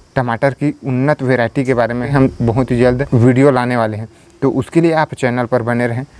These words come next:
अगला जो comment करने वाला है वह है पीताम्बर साहू, "मैं साहो टमाटर का रोपाई किया हूँ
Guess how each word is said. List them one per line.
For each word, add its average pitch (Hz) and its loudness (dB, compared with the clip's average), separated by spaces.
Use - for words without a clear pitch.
अगला 143 2
जो 160 -2
comment 151 -2
करने 139 0
वाला 127 2
है 143 0
वह 147 0
है 156 -2
पीताम्बर 127 0
साहू, 117 -2
"मैं 151 2
साहो 143 0
टमाटर 139 0
का 135 2
रोपाई 131 2
किया 131 0
हूँ 127 -6